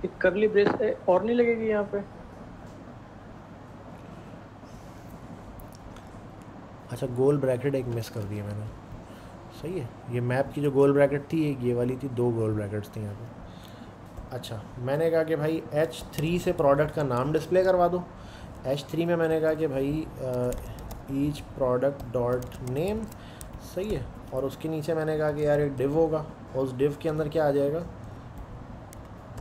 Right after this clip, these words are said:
Speaker 2: each product dot, अ, price, सही है। एक div और होगा जिसके अंदर चार चीज़ें थी ना, क्या किया था?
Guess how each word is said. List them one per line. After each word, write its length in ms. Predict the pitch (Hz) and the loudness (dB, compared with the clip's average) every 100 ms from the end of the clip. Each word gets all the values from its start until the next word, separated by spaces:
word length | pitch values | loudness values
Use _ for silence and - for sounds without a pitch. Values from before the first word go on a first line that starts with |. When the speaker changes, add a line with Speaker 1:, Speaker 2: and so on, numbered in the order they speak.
| - - - - - - - - - - - - - | -12 -10 -10 -12 -12 -12 -12 -12 -12 -12 -12 -10 -4
Speaker 2:
each 180 | 143 143 147 | -4 -2 4
product 440 | 135 131 143 - 131 | 6 6 2 2 4
dot, 320 | 143 - - - - - - - | 4 2 -6 -8 -8 -8 -8 -4
अ, 420 | 120 117 113 110 104 - - - | 0 2 0 -2 -6 -8 -10 -6
price, 360 | - 139 190 - - - - - - - - - - - - - - - - | 0 2 2 -4 -12 -12 -10 -10 -10 -10 -10 -10 -12 -14 -14 -14 -12 -12 -10
सही 180 | 135 143 | -6 -2
है। 140 | 156 117 - - - - - - | -4 -4 -10 -14 -14 -14 -8 0
एक 240 | 147 147 | 2 2
div 180 | 143 143 | 2 4
और 180 | 131 143 | 6 6
होगा 280 | 156 147 147 - - - - - - - - - - - - - - - - - - - - - - - - - - - - - - - - 117 | 6 2 0 -8 -14 -14 -16 -16 -16 -16 -16 -16 -16 -14 -14 -14 -14 -14 -16 -14 -14 -14 -14 -14 -14 -16 -14 -14 -14 -14 -14 -14 -14 -12 -10 -8
जिसके 300 | 120 - 139 | -8 -4 -4
अंदर 260 | 135 135 | 0 -2
चार 260 | 131 143 147 | 0 2 2
चीज़ें 300 | 156 135 131 | 0 -4 -4
थी 40 | |
ना, 80 | 160 | -4
क्या 180 | - 139 | 0 0
किया 180 | 135 139 | 2 0
था? 120 | 113 | -2